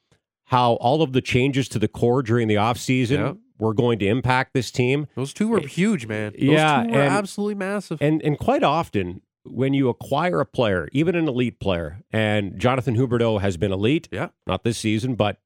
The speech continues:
Speaker 1: throughout his career, and Mackenzie Weegar was trending in that direction. And I
Speaker 2: Sure.
Speaker 1: think he's been playing some great hockey, by the way.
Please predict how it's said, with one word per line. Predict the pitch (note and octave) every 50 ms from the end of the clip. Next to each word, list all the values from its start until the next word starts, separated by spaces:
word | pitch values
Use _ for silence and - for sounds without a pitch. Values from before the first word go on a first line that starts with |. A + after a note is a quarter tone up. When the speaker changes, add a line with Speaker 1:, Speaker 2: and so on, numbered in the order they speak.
| _ _ _
Speaker 1:
throughout | - - A2+ G#2+ G2+ G2
his | F#2+ -
career, | - A#2 G2+ G2 G2+ A#2+ E3 F#3 - _ _ _ _ _ _ _ _ -
and | - D3
Mackenzie | D3+ C#3+ - F3 G#3 F#3+ C#3+ C#3+
Weegar | C3+ F#3+ A3+ G3 F#3+ C#3+ B2+
was | A#2+ A2+ F#2+
trending | - - - C#3+ D#3+ D#3 D3
in | D3+
that | D3 C#3+ C#3+ C#3
direction. | - B2 B2+ D#3 - - - G2 D2+ - _ -
And | - A2
I | A#2 C#3
Speaker 2:
Sure. | D#3
Speaker 1:
think | C3 A#2 G2
he's | - A2 G#2+
been | F2+ G#2 -
playing | - F#2 F#2 F#2 E2
some | - F2+ E2+
great | D#2+ F2+ F#2 D2+
hockey, | E2 D#2 D#2+ - -
by | D2 D#2+ D#2+
the | D2+ D#2
way. | D2 D#2 F2+ A#2+ B2+